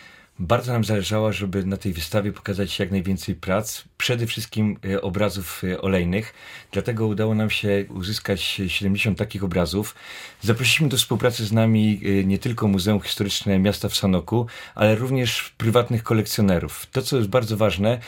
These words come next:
nasza wystawa będzie inna niż te, które we-, odbywały się w kraju, między innymi w Gdańsku, we Wrocławiu, gdyż w naszej wystawie weźmie udział również pan Piotr Dmuchowski, wieloletni przyjaciel pana, e, Beksińskiego.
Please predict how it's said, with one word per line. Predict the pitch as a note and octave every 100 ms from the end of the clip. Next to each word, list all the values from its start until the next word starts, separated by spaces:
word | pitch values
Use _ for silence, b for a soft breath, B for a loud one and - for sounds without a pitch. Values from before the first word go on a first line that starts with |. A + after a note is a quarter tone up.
| B B B
nasza | A#2+ C3+
wystawa | A#2 B2+ B2
będzie | A#2+ A2+
inna | A2 C3 C3
niż | A2+ G2+
te, | -
które | G#2 G#2+ G2+
we-, | G2
odbywały | G2+ F#2+ F#2+ G#2+ G#2
się | - G2
w | -
kraju, | - G#2+ F#2 F#2+ G#2 G2+
między | F#2 F2 F2+
innymi | F#2 F2+ E2
w |
Gdańsku, | D#2+ F#2+ A#2 - F#2
we | E2+
Wrocławiu, | D#2+ - A2 G#2 G#2 - B B B
gdyż | F#2 G#2 G2+ -
w | -
naszej | G#2+ A2+ A2
wystawie | F2+ A2 A2 G#2+ G2+ -
weźmie | G2 G2+ G2
udział | F#2+ G2
również | G2 F2+
pan | G#2 F#2 E2
Piotr | A2 F#2
Dmuchowski, | G2 F#2+ G2 F2+ - F#2+
wieloletni | F#2 F#2+ G2+ - F#2+
przyjaciel | - - G2+ G2+ - G2 E2 B B B
pana, | - F#2+ F#2+ F2+ E2+ B B B B
e, | F#2+ F#2+
Beksińskiego. | F2 G2 A2 F2 - F#2 F2+ G2+